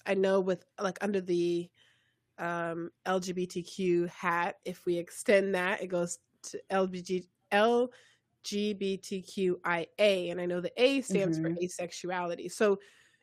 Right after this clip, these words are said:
Speaker 1: for somebody
Speaker 2: Right.
Speaker 1: that is asexual and, um, doesn't necessarily desire to have sex or have that sexual intimacy,
Speaker 2: Right.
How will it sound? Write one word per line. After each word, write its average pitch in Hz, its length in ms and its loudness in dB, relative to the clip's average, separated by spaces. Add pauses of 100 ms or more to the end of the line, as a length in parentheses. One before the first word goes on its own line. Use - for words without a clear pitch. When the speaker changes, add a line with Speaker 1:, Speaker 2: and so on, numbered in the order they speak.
(200)
Speaker 1:
for 226 140 2
somebody 294 340 0
Speaker 2:
Right. 320 80 -2
Speaker 1:
that 240 140 2
is 208 200 0 (100)
asexual 190 1000 -2
and, 175 460 -2 (580)
um, 170 640 -2 (600)
doesn't 190 480 2 (120)
necessarily 180 600 0
desire 175 840 0
to 175 160 -8
have 175 260 -8
sex 254 440 4 (160)
or 175 320 2
have 175 380 -4
that 170 280 -6
sexual 185 540 -4
intimacy, 185 800 -2 (760)
Speaker 2:
Right. 185 340 -6